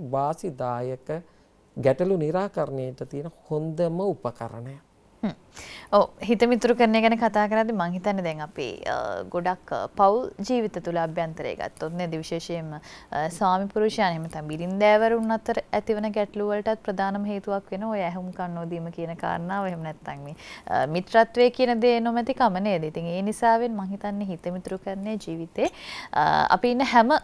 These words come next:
Speaker 2: අවධියකදීම ඇතිවන ගැටලු වලට ප්‍රධානතම හේතුවක් වෙනවා. ඉතින්, අ, ටිකෙන් ටික අපි කාල වේලාවත් ගත වීගෙන යනවා. ඉතින් ඒ
Speaker 1: ඔව්.
Speaker 2: නිසා රංජන් මහත්මයා අපි, අ, පොඩක් අවසාන වශයෙන් කියමු. දැන් මේ අපි කතා කරපු මේ සමතකරණය, උපදේශනය, ඒ වගේම මේ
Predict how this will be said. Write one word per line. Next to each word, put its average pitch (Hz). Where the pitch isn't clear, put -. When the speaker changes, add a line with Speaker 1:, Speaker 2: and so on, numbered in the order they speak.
Speaker 2:
අවධියකදීම 165
ඇතිවන 190
ගැටලු 175
වලට 170
ප්‍රධානතම 170
හේතුවක් 170
වෙනවා. 247
ඉතින්, 214
අ, 160
ටිකෙන් 208
ටික 208
අපි -
කාල 185
වේලාවත් 208
ගත 175
වීගෙන 202
යනවා. 208
ඉතින් 233
ඒ 202
Speaker 1:
ඔව්. 139
Speaker 2:
නිසා 226
රංජන් 202
මහත්මයා 214
අපි, 208
අ, 151
පොඩක් 185
අවසාන 269
වශයෙන් 254
කියමු. 233
දැන් 208
මේ 160
අපි 160
කතා 185
කරපු 190
මේ 156
සමතකරණය, 202
උපදේශනය, 180
ඒ 269
වගේම 175
මේ 208